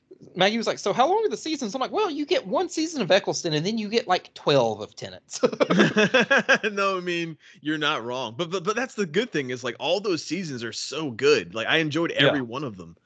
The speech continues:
Speaker 1: And
Speaker 2: Everything.
Speaker 1: it's just like, dude, it, it gets so sad throughout his series, too.
Speaker 2: It really does. Yeah.
Speaker 1: Like, oh, man. I can't wait to watch the rest of them with her. And, like,
Speaker 2: Oh, yeah,
Speaker 1: it
Speaker 2: man. It,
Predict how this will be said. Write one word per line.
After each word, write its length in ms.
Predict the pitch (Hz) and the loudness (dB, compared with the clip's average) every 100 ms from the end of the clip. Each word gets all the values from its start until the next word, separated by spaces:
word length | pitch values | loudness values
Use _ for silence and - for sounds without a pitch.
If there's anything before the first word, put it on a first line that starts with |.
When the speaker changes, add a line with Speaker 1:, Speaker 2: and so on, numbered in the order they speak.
| _ _ _ _ _ | _ _ _ _ _
Speaker 1:
And 240 | 151 170 151 | 2 2 2
Speaker 2:
Everything. 140 | 92 92 | -2 -2
Speaker 1:
it's 140 | 226 - | -2 -2
just 380 | 208 147 - 127 | 0 0 -4 -8
like, 280 | 107 101 _ | -8 -8 _
dude, 680 | - 147 156 147 127 113 110 _ _ _ _ _ - | -8 -4 0 0 0 -4 -10 _ _ _ _ _ -2
it, 240 | 170 139 139 _ 156 - - _ _ _ _ - | -2 -2 -18 _ -20 -20 -20 _ _ _ _ -4
it 300 | 196 - _ | -4 -4 _
gets 240 | 233 135 - | -4 -4 -4
so 240 | - 277 | 0 0
sad 720 | - - - 117 156 113 117 | 0 -10 -4 2 2 2 -4
throughout 320 | 120 117 123 | -6 -4 -4
his 200 | - 127 - | -6 -10 -10
series, 580 | - 127 95 87 90 - | -10 -8 -8 -12 -20 -10
too. 300 | 131 104 87 | -8 -8 -2
Speaker 2:
It 120 | 156 | 2
really 220 | 175 170 | 6 4
does. 420 | 123 156 101 95 - | 4 0 -2 -6 -6
Yeah. 160 | 104 123 | -2 -2
Speaker 1:
Like, 120 | 80 _ _ _ _ _ _ _ _ _ _ _ _ _ _ _ - | -4 _ _ _ _ _ _ _ _ _ _ _ _ _ _ _ -4
oh, 160 | 123 104 | -2 -2
man. 260 | 92 87 - | -4 -12 -8
I 80 | 143 | -2
can't 260 | 220 170 | 0 0
wait 200 | 143 156 | -2 -2
to 100 | 143 | -4
watch 340 | 117 135 131 - | 0 2 2 0
the 80 | 117 | -4
rest 240 | 117 - | -4 -4
of 100 | 110 | -6
them 120 | 107 | -6
with 160 | 101 98 | -10 -10
her. 280 | 101 104 - - | -12 -14 -14 -12
And, 140 | 117 | -4
like, 140 | 113 | 2
Speaker 2:
Oh, 60 | 170 | 4
yeah, 140 | 143 | 4
Speaker 1:
it 60 | 104 | 2
Speaker 2:
man. 220 | 101 92 98 87 | -2 -6 -12 -12
It, 120 | 107 | -14